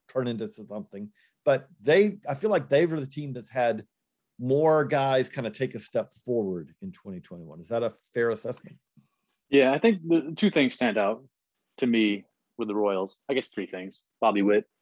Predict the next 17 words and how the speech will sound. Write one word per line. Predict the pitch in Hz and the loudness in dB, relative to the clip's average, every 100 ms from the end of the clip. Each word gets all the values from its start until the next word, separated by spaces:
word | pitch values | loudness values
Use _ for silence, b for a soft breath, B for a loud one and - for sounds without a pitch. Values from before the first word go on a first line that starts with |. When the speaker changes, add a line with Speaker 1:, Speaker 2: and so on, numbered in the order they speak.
| - | -4
Speaker 2:
is | 110 | 0
awesome. | 95 - 113 117 _ | 0 0 -6 -10 _
That'd | 107 95 | -12 -8
be | |
number | 98 107 | -4 0
one. | 110 101 - - | 0 -2 -6 -10
Speaker 1:
Yes. | 117 - - _ _ | -10 -10 -14 _ _
Speaker 2:
Uh, | 120 104 104 101 | 0 2 2 0
number | 135 151 151 | 2 4 4
two, | 135 - 143 196 170 123 | 0 2 2 2 0 -4
uh, | 110 - | -6 -10
they | 135 139 135 | 0 4 4
had | 123 131 | 4 0
one | 113 117 | 0 -4
of | |
the | 101 95 | -4 -4
largest | 98 107 113 120 110 - | 0 0 0 -2 -4 -10